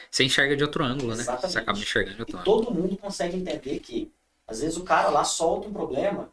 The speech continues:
Speaker 2: e outra pessoa consegue solucionar aquele problema. Então todo mundo entende que não, você não precisa, assim, ter uma pessoa só pra, pra solucionar. Às vezes você mesmo consegue,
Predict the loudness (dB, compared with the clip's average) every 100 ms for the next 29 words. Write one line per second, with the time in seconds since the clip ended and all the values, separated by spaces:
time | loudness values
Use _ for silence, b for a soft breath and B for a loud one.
0 | _ -2 2 4 2 -2 -2 -2 -2 -2
1 | -2 -2 -2 -4 -6 -10 -8 -6 -6 -8
2 | -10 -10 -6 -6 -8 -16 b b b -4
3 | -2 0 0 0 0 -2 -2 -2 -2 -4
4 | -4 -4 -4 -4 -6 -6 -6 -4 -4 -4
5 | -6 -8 -10 -18 _ _ -2 0 2 0
6 | 0 -2 0 0 0 0 0 -2 -8 -10
7 | _ -12 -12 -10 -8 -8 -8 -8 -6 -4
8 | -2 0 0 -2 -4 -4 -4 -4 -6